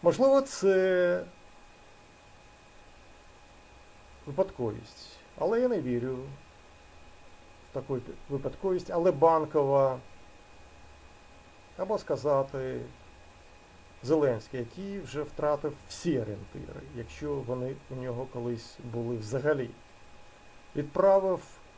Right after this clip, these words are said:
українську делегацію за наші українські кошти на капітулянські перемовини до Стамбулу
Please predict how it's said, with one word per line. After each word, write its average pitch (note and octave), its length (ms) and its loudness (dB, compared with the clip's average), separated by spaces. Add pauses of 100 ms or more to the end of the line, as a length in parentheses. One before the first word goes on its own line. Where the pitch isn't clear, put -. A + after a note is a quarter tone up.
(160)
українську D#3+ 480 -2
делегацію C3+ 720 0
за D3 160 0
наші C3+ 480 -2 (680)
українські C3 720 -4 (120)
кошти D#3 540 -2 (1300)
на G#3 100 4
капітулянські E3 760 2
перемовини B2+ 1040 2 (600)
до B2+ 180 0
Стамбулу D#3+ 680 4